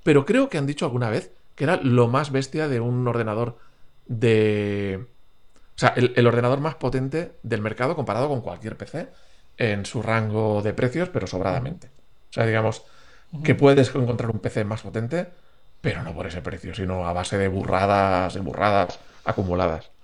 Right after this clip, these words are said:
Speaker 1: O sea que
Speaker 2: Claro. Aquí habrá que ver, porque como nos decían, como nos han dicho varias,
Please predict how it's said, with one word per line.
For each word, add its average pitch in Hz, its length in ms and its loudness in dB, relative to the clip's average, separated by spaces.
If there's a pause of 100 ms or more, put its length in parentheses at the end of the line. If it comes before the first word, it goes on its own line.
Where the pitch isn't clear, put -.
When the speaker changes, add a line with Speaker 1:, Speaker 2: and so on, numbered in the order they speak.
(520)
Speaker 1:
O - 40 -16
sea 107 140 0
que 110 80 0
Speaker 2:
Claro. 113 280 0 (760)
Aquí 127 300 -4
habrá 131 240 2
que 135 100 4
ver, 131 240 4
porque 117 240 -2
como 107 340 -2
nos 107 220 -2
decían, 127 720 2 (300)
como 120 180 0
nos 110 140 0
han 120 100 2
dicho 120 240 0
varias, 123 560 0